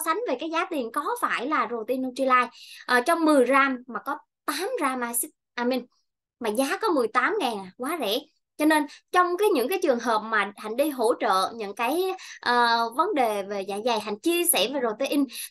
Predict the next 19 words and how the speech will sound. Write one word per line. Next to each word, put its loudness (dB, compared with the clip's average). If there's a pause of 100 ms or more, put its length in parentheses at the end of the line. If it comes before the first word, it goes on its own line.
thì 4
mọi 4
người 2
nói 0
là 0
chỉ 2
có -2
những -4
người 0
có -4
điều -2
kiện 2 (420)
mới -4
có 2
thể -4
dùng -2
protein 0
thôi. 4 (320)
À, 4